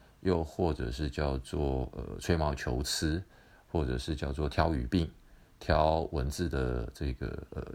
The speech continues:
精准度那这个时候，其实我们就不断不断地落入这样子的循环。那到最后只是为了，呃，去解决这些很细琐，但是其实，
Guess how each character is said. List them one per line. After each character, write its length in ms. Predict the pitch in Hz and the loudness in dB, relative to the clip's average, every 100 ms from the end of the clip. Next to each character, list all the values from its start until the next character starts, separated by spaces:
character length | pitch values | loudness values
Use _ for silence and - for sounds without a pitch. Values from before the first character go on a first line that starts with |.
| - | -2
精 160 | 113 123 | 2 2
准 200 | - 69 | 0 0
度 220 | 90 - _ _ _ - - _ | 0 -2 _ _ _ -20 -20 _
那 120 | 110 | 0
这 140 | 107 120 | 2 4
个 120 | 98 | 2
时 160 | - 85 | 2 2
候， 140 | 92 | 0
其 160 | - 69 | 0 -2
实 120 | 71 | -2
我 160 | 67 | -2
们 160 | 62 65 | -2 -2
就 260 | 85 82 - - - | 2 0 0 -6 -6
不 240 | 78 71 | -2 0
断 220 | 80 90 | 2 2
不 180 | 73 71 | 2 -2
断 240 | 71 85 73 | 0 0 2
地 140 | 67 | 2
落 180 | 82 78 | 2 2
入 160 | 76 | 2
这 100 | 73 | 0
样 140 | 78 71 | -2 -2
子 120 | 65 | -4
的 140 | 62 | -4
循 180 | - - - | -4 -8 -8
环。 140 | - - - - _ - - - | -6 -4 -4 -8 _ -20 -20 -8
那 160 | - 76 | -2 2
到 260 | - 85 | 6 6
最 220 | 80 98 82 | 6 2 2
后 180 | 85 | 2
只 160 | 76 - | -2 -6
是 300 | - 82 76 - _ | -6 -4 -4 -6 _
为 340 | 101 101 80 69 | 2 4 4 2
了， 360 | 65 67 65 67 - - _ _ - | 2 0 0 -6 -16 -20 _ _ -10
呃， 320 | - - - - | -6 -6 -6 -10
去 220 | - - 80 | -8 -4 -2
解 260 | 78 65 | 0 -2
决 240 | 65 69 64 | 0 -2 0
这 140 | 82 | -2
些 200 | 76 80 | -2 -2
很 340 | 73 71 60 67 | -2 -2 -2 0
细 380 | - 107 80 | 0 0 0
琐， 340 | 65 - - - _ _ | -4 -6 -8 -10 _ _
但 200 | - 87 | 2 2
是 120 | 87 | 2
其 380 | 80 - 69 73 | -2 -2 -2 0
实， 460 | 80 - 67 67 | 0 0 -2 -2